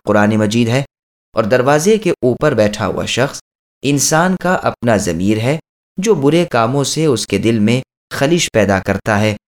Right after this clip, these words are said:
گویا اللہ تعالیٰ کا واعظ ہے۔ نبی صلی اللہ علیہ وسلم نے فرمایا، کوئی ہے جو مجھ سے ان تین آیتوں کے بارے میں عہد کرے؟ پھر تعالوا والی آیت تلاوت فرمائی۔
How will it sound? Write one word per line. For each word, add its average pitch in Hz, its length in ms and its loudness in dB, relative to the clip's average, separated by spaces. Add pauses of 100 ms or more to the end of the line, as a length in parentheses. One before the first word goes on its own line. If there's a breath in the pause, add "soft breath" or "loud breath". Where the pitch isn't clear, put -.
(180)
گویا 139 300 4
اللہ 113 300 2
تعالیٰ 101 280 0
کا 120 160 0
واعظ 101 500 0
ہے۔ - 60 -12 (680)
نبی 127 220 2
صلی 160 220 2
اللہ 165 260 4
علیہ 175 100 0
وسلم 143 360 0
نے 131 100 0
فرمایا، 107 640 2
کوئی 127 240 2
ہے 120 240 0
جو 160 160 2
مجھ 117 180 0
سے 147 240 0
ان 117 220 0
تین 131 260 0
آیتوں 107 340 0
کے 113 140 -2
بارے 98 280 0
میں 98 160 -4
عہد 101 260 -4
کرے؟ 113 260 -2 (520)
پھر 131 200 2
تعالوا 139 520 2
والی 104 280 4 (120)
آیت 95 280 0
تلاوت 95 360 -4
فرمائی۔ 110 400 0